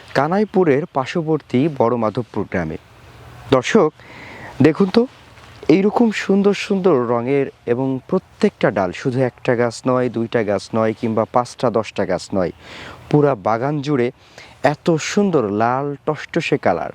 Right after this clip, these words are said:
এবং রসালো ফল আপনারা কি কখনো দেখেছেন? আমি এই পূর্বে দেখিনি, আমি প্রথমবার দেখছি।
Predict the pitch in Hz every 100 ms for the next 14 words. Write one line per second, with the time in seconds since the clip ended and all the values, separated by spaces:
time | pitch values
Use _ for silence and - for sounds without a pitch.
0 | - - - - - - 151 160 147 147
1 | - - - 98 110 - 175 180 147 -
2 | 85 - - - - - - 131 127 143
3 | 139 156 151 143 151 - 185 214 - -
4 | - - - - - 143 175 170 147 123
5 | 135 120 101 - 98 82 - 95 101 101
6 | 131 147 147 139 135 156 - 208